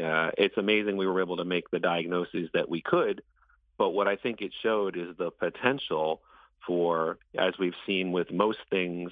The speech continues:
uh, in, in computerization and, and, uh, and technology like this, we knew it would get smaller. We knew it would get better. We knew that eventually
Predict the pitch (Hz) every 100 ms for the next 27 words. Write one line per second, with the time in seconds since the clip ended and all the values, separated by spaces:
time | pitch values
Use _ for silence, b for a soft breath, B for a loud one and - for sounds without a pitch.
0 | - - 85 82 - 92 85 82 - 80
1 | - 85 78 92 85 80 85 80 - 80
2 | 80 _ - 82 78 78 80 76 78 -
3 | - 78 78 - - - 101 135 90 85
4 | 80 - 80 - - B B B _ _
5 | _ - 107 113 127 123 98 101 92 -
6 | - 82 73 - - _ _ _ 92 87
7 | 92 73 85 82 78 82 87 104 117 -
8 | _ _ _ - 90 87 90 98 90 90
9 | 85 - _ _ _ - 92 95 127 143
10 | 95 82 82